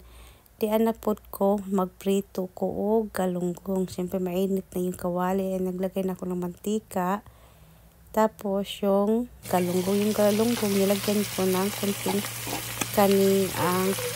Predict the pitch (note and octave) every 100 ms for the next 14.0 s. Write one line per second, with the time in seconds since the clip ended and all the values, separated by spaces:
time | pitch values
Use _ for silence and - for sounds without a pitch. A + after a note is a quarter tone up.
0 | - - G3 F#3 - - G3 - F#3 F#3+
1 | G#3+ G#3+ - F#3+ - F#3 F#3 - F3+ F3
2 | F#3 F3+ - F#3 F3+ E3+ F3+ F#3+ - F#3+
3 | F#3 F3+ F#3 - F#3 - - F#3+ - E3+
4 | E3+ F3+ F3+ F#3 F#3 F3 F3 F3 - -
5 | F3 - - - E3+ E3 E3 F3+ F#3+ A#3+
6 | A#3+ - G3+ - F#3 F3 - - F#3+ F#3+
7 | F3+ - - - - - - - B3 A#3+
8 | A3+ - G#3+ - G3+ G3 F#3+ - F3+ -
9 | G3 F#3+ A#3 A3+ A3 G#3 G3 - F3+ F3+
10 | - F3+ F3+ F3 - F#3 G#3 A3 A3 -
11 | - - - - - - - - - -
12 | G3+ G3 G3+ G3+ F#3 F#3 G3 G#3+ G#3+ -
13 | - - - - - F#3 F#3 - F#3+ F#3